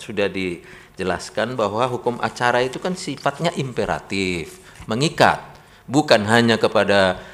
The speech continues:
si yang kalah, bukan hanya kepada yang menang ya, itu mengikat setiap, eh, orang berperkara seperti itu, khususnya P-, eh, P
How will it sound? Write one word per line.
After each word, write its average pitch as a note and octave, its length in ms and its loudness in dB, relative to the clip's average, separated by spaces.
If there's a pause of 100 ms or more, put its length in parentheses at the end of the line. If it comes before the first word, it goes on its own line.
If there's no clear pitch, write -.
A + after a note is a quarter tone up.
(120)
si - 240 0
yang F#2 160 0
kalah, C#3+ 400 8
bukan C3 320 0
hanya A2 240 2
kepada G2+ 320 4
yang F#2+ 240 2
menang C#3 400 4
ya, E3 400 4 (400)
itu C#3+ 240 0
mengikat C#3 640 0
setiap, - 640 2 (640)
eh, A2+ 400 8 (1400)
orang C3 240 6
berperkara G#2 640 0 (800)
seperti F2+ 400 -8
itu, - 160 -12
khususnya C3 560 2
P-, D3 320 0 (400)
eh, B2+ 480 6
P - 100 -6